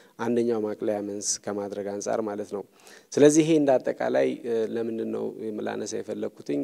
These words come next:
ለሌላውም እርዳታ ለማድረግ ካስፈለገ መጀመሪያ እኛ መጠበቅ አለብን። ከዛ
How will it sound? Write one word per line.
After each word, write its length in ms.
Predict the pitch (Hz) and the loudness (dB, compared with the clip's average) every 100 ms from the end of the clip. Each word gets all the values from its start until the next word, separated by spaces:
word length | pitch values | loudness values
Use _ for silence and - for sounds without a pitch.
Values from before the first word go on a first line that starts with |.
| 123 | 0
ለሌላውም 500 | 120 123 120 113 110 | 2 4 2 0 -2
እርዳታ 340 | 101 107 104 101 | -6 -6 -6 -8
ለማድረግ 440 | 101 101 101 104 | -8 -8 -10 -12
ካስፈለገ 500 | 107 101 107 107 110 156 - - - _ | -14 -10 -8 -8 -6 -8 -10 -20 -20 _
መጀመሪያ 380 | 110 120 123 120 | 0 4 4 4
እኛ 140 | 117 110 | 4 0
መጠበቅ 400 | 104 - 107 104 | -4 -8 -10 -10
አለብን። 400 | 104 101 98 - | -10 -12 -14 -14
ከዛ 200 | 104 104 | -14 -10